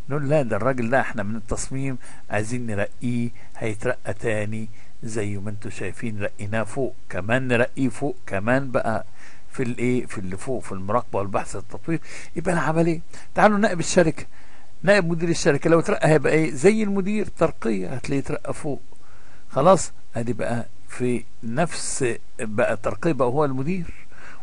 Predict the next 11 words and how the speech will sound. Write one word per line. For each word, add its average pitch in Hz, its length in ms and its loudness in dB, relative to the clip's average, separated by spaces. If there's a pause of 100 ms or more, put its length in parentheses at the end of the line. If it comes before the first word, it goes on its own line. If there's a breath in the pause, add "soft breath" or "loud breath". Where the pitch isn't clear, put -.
ومدير 127 260 0
الشركة 131 420 0
اهو 139 160 0 (180)
طلع 139 200 4
بره. 117 240 0
لا، 127 260 0
نرجع 120 520 0 (100)
ونتراجع 107 760 0
عن 107 240 -2
اللي 104 180 0
احنا 98 300 -4